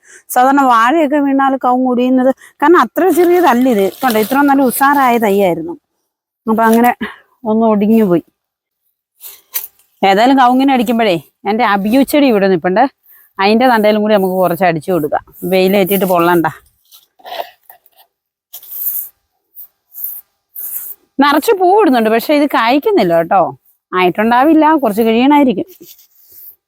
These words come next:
അതിന്റെ തൊലി ഒരു പുരുപുരുപ്പാ. കവുങ്ങും തൈക്ക് അടിക്കുന്ന പോലെ വേഗം അടിക്കാൻ പറ്റിയല്ല. അങ്ങനെ നമ്മുടെ വെള്ളയടിക്കലൊക്കെ കഴിഞ്ഞു കേട്ടോ, വെള്ളപൂശലൊക്കെ കഴിഞ്ഞ്. അപ്പൊ ബാക്കിയുള്ളത് ഞാൻ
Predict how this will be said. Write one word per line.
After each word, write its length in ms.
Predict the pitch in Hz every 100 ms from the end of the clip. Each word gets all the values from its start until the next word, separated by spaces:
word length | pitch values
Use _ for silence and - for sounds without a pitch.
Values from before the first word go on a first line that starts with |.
| _ _ - - - - _ _ - - _
അതിന്റെ 220 | - 240 -
തൊലി 220 | 254 262 302
ഒരു 80 | 247
പുരുപുരുപ്പാ. 560 | 226 226 240 247 202 165 147 _ _ _ _ _ _ _ _ _ _ _ - _ - - - - - -
കവുങ്ങും 340 | 240 220 262 254
തൈക്ക് 200 | 254 269
അടിക്കുന്ന 280 | 220 240 247
പോലെ 180 | 254 240
വേഗം 300 | 226 233 247 254
അടിക്കാൻ 260 | 196 196 196
പറ്റിയല്ല. 340 | 160 175 175 - _ - - - _ - - - - - - - - _ _ _ -
അങ്ങനെ 160 | 262 285
നമ്മുടെ 200 | 294 294 269
വെള്ളയടിക്കലൊക്കെ 640 | 247 269 269 320 269 247 220
കഴിഞ്ഞു 220 | 214 208
കേട്ടോ, 140 | 190 214
വെള്ളപൂശലൊക്കെ 640 | 214 220 247 254 254 233 220 175 269
കഴിഞ്ഞ്. 380 | 285 220 220 262 - - - -
അപ്പൊ 120 | 226 233
ബാക്കിയുള്ളത് 460 | 220 233 294 277 269
ഞാൻ 100 | 262